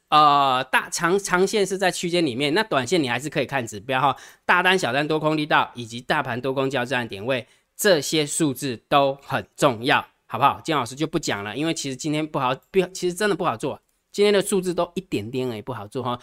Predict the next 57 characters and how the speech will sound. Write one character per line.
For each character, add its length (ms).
所 100
以 20
我 40
们 80
就 120
带 180
过 160
就 140
可 160
以 40
了 80
哈。 180
所 140
以 80
每 200
一 80
天 220
的 180
大 160
盘 200
多 140
空 180
交 140
战 140
的 40
点 220
位， 240
建 180
浩 80
老 120
师 100
都 100
公 220
布 80
在 160
LINE 160
里 100
面， 320
请 200
你 100
回 100
传 160
九 80
九 140
九。 260
那 100
如 100
果 80
假 140
设 140
你 100
想 120
要 60
知 160
道 280
连 320
结， 400